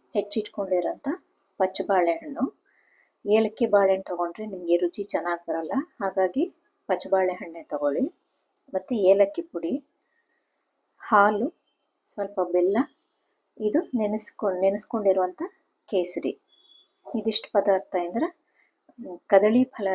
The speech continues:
ರಸ ಮಾಡೋದು ಹೇಗೆ ಅಂತ ತೋರಿಸ್ಕೊಡ್ತೀನಿ. ಮೊದಲು ಮಿಕ್ಸಿಗೆ ಒಂದ್ ಸ್ವಲ್ಪ ಹೆಚ್ಚಿಟ್ಕೊಂಡಿರೋಂಥ ಬಾಳೆಹಣ್ಣು ಹಾಕ್ಕೊಳ್ಳೋಣ. ನೀವು ಜಾಸ್ತಿ ಮಾಡೋದಾದ್ರೆ ಇನ್ನೊಂದು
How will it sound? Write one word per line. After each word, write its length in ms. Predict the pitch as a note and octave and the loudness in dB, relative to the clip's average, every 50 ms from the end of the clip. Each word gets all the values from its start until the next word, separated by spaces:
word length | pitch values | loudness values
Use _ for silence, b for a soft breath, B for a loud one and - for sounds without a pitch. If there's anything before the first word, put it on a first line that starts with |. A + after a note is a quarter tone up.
| F3 | 0
ರಸ 180 | E3+ - - G3+ F#3 F3+ F3 | 0 -2 -2 -4 -4 -6 -4
ಮಾಡೋದು 280 | E3+ E3+ F3 F3 - - F#3+ | -4 -2 -4 -4 -4 -6 -6
ಹೇಗೆ 220 | F3+ F3+ F3 E3+ D#3+ | -6 -4 -4 -6 -8
ಅಂತ 140 | E3 - - C#4+ F4 - - _ _ _ - - | -8 -6 -6 -6 -6 -6 -10 _ _ _ 2 4
ತೋರಿಸ್ಕೊಡ್ತೀನಿ. 760 | F3+ F3 E3+ - - - D3+ D3 - _ - D3 D3 F3 B3 E4 - - _ _ _ _ _ _ _ _ _ _ _ _ _ _ _ _ _ _ _ _ _ _ _ _ _ _ _ _ _ _ _ _ _ _ _ _ _ _ _ _ _ A#3 | 4 4 4 0 -4 -4 -4 -6 -6 _ -12 -8 -2 0 0 0 0 -4 _ _ _ _ _ _ _ _ _ _ _ _ _ _ _ _ _ _ _ _ _ _ _ _ _ _ _ _ _ _ _ _ _ _ _ _ _ _ _ _ _ -6
ಮೊದಲು 320 | G#3+ - - G#3 G3+ G3 F#3 | -4 -2 0 0 0 0 -2
ಮಿಕ್ಸಿಗೆ 540 | F#3+ F#3 - - - - G#3 G#3+ - G3 C#4 G4+ C4+ - _ _ _ _ _ _ _ _ _ _ _ _ _ - | -4 -4 -2 -2 0 0 0 2 4 4 2 2 0 -6 _ _ _ _ _ _ _ _ _ _ _ _ _ -16
ಒಂದ್ 100 | G#3 - - | -10 -8 -2
ಸ್ವಲ್ಪ 300 | - F#3+ F3+ F3 F3 - G3 B3 D4 C#4 - | 0 0 0 0 0 -2 0 0 0 0 0
ಹೆಚ್ಚಿಟ್ಕೊಂಡಿರೋಂಥ 840 | F#3+ - - - - - - G3 F3+ E3+ F3 F3 F3 E3+ E3 - B3 F4 - _ _ _ _ _ _ _ - - - _ - F#3+ | -4 -4 -4 -6 -6 -6 -6 -6 -2 0 0 0 0 -2 -4 -4 -6 -6 -6 _ _ _ _ _ _ _ -20 -20 -20 _ -4 0
ಬಾಳೆಹಣ್ಣು 360 | F3 E3+ E3 E3+ F3 E3 D3+ - | 2 2 2 2 -2 -4 -6 -8
ಹಾಕ್ಕೊಳ್ಳೋಣ. 420 | D#3 - - - D#3+ D#3+ D#3+ D#3 F3+ B3+ - - _ _ _ _ _ _ - | -8 -8 -6 -6 -4 -4 -2 0 2 0 0 0 _ _ _ _ _ _ -4
ನೀವು 160 | G3 F#3 F3 E3+ F#3 | -4 -2 0 4 4
ಜಾಸ್ತಿ 300 | F3 F#3+ - - - G#3+ G3+ F#3 | 4 4 4 0 -2 -4 -2 -2
ಮಾಡೋದಾದ್ರೆ 520 | F3 E3+ F3 E3+ - E3 E3 - F#3+ C4+ F#4 - - _ _ _ _ _ _ _ _ _ - G3 | -2 -2 -2 -2 -2 -2 -4 -2 -2 -2 -2 -4 -6 _ _ _ _ _ _ _ _ _ -6 -4
ಇನ್ನೊಂದು 340 | G3 F#3+ F#3 F#3 F3+ F#3 F3+ | -2 -2 -2 -2 0 0 0